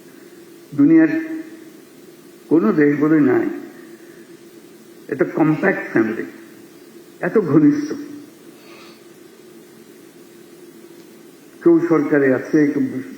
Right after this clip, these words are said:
সরকারের বাইরে আছে, কেউ ব্যবসাতে আছে, কেউ সামরিক বাহিনীতে আছে। একটু খোঁজ করলে বলে, "আমার এক ভাই তো ওখানে, এক ভাই ওখানে,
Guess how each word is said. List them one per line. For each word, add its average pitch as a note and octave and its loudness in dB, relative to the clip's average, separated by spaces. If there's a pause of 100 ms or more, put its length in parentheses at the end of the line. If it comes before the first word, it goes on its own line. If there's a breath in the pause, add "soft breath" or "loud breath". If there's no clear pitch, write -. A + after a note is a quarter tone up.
(120)
সরকারের B2+ -2
বাইরে D3+ 0
আছে, C3+ -4
কেউ - -6
ব্যবসাতে - -4
আছে, C#3+ -6 (1160)
কেউ B2+ 0
সামরিক A#2+ -4
বাহিনীতে D#3 2
আছে। C#3+ -6
একটু - -4
খোঁজ A3+ 0
করলে F3+ 4
বলে, E3 2
"আমার D#3 0
এক C3+ 0
ভাই D3+ 2
তো C#3+ -2
ওখানে, C#3 -2
এক C3 -4
ভাই C#3 -2
ওখানে, C3 -4